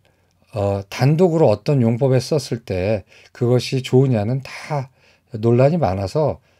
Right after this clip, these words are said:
저처럼 하나도 믿지도 않는 사람도 있고 이거 다 믿는 사람도 있어요. 넘어갈게요. 자, 그래서 오늘의 주제,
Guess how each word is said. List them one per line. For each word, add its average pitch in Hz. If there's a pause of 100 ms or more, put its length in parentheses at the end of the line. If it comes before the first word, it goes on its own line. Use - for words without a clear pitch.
(140)
저처럼 139
하나도 190
믿지도 117
않는 107
사람도 107
있고 104
이거 113
다 107
믿는 127
사람도 113
있어요. 101
넘어갈게요. 98 (840)
자, - (280)
그래서 131
오늘의 139
주제, 107